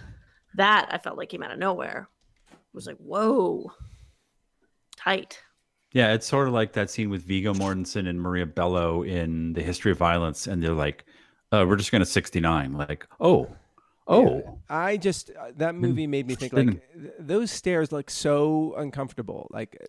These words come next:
Speaker 3: there's nothing sexy about them having sex on the stairs.
Speaker 1: Um, there's also a lot of love stories, I guess, that come out on Netflix. They just are probably not any good.
Speaker 3: Okay, it,
Speaker 1: Or they're
Speaker 3: it,
Speaker 1: just not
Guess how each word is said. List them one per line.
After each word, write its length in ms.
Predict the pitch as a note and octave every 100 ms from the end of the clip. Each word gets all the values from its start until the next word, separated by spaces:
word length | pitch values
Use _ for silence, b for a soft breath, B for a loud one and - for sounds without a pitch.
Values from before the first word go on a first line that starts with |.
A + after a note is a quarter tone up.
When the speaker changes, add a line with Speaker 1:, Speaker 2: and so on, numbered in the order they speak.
| -
Speaker 3:
there's 220 | B2+ C3 D3
nothing 220 | D3+ C#3
sexy 340 | C#3 C3 B2
about 200 | G#2+ G#2+
them 140 | A2 G#2
having 220 | G2 G2+
sex 260 | G#2 F#2
on 100 | G2
the 80 | F2+
stairs. 440 | - - - - _ _ B B B B B B B _ _ _ _ _ _ _ - - -
Speaker 1:
Um, 300 | A#3 A#3 G#3
there's 160 | C4 E4
also 180 | F4+ E4+
a 20 |
lot 240 | A3+ F#3
of 120 | F#3 G3
love 180 | F#3
stories, 300 | G3 G#3 G#3
I 60 | G#3+
guess, 140 | G#3+
that 120 | G#3+ F#3+
come 140 | G3
out 80 | F#3
on 120 | F3+
Netflix. 480 | F3+ G3 A3 A3+ - B B B _
They 80 | G#3+
just 220 | F#3+ F#3+ - -
are 160 | F#3 F3+ -
probably 200 | - F3
not 180 | F3 -
any 160 | - -
good. 300 | G3 - -
Speaker 3:
Okay, 200 | C3 A#2+
it, 180 | - A#2
Speaker 1:
Or 100 | D#4
they're 100 | -
Speaker 3:
it, 40 | -
Speaker 1:
just 140 | -
not 80 | -